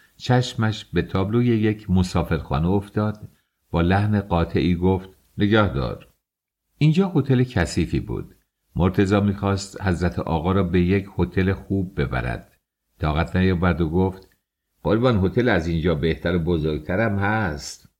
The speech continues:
«هر چی بهت می‌گم گوش کن.» «چشم قربان.» مرتضی دهنی اسبا را کشید. درست جلو در مسافرخانه درشکه ایستاد. مرتضی با چالکی از درشکه پایین پرید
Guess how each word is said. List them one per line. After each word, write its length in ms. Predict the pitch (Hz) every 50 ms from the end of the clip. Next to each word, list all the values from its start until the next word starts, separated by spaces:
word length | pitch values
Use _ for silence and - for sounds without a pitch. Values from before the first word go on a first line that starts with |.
| _ _ _ _ _ _ _ _ _ _ _ _ _ -
«هر 160 | - 113 101 107
چی 200 | 107 - 117 107
بهت 180 | 107 107 95
می‌گم 380 | 90 101 98 95 107 110 110 104
گوش 260 | 110 117 110 113 -
کن.» 320 | - 78 65 55 - - - _ _ _
«چشم 380 | - - - 95 127 135 - -
قربان.» 540 | - 92 82 69 58 62 58 55 - - - - _ _ _ _ _ -
مرتضی 420 | - 135 151 151 - 160 151 190 190
دهنی 400 | 190 170 131 127 123 123 131 131
اسبا 480 | - - 95 92 80 - - - 85
را 100 | 82 82
کشید. 640 | 78 - - 65 - - - 55 53 - - - _ _ _ _ _ - 95
درست 600 | 98 110 113 123 127 123 123 - - - - -
جلو 420 | 98 90 92 101 98 95 95 95 90
در 200 | 82 90 87 87
مسافرخانه 840 | 85 90 90 90 - 92 90 - 90 82 - - 82 82 85 92
درشکه 480 | 90 - 85 80 85 78 - - - 78
ایستاد. 720 | 69 67 65 - - - - 64 60 57 - - - - _ _ _ _ _ _ _ _ _ _ -
مرتضی 400 | - 180 180 - 98 92 104 110
با 140 | 101 107 104
چالکی 540 | 104 - - 90 90 92 90 90 98 95
از 240 | 90 82 78 - -
درشکه 380 | - 92 85 82 - - - 82
پایین 360 | 82 - 76 78 80 85 90
پرید 460 | 92 101 98 92 107 104 104 - -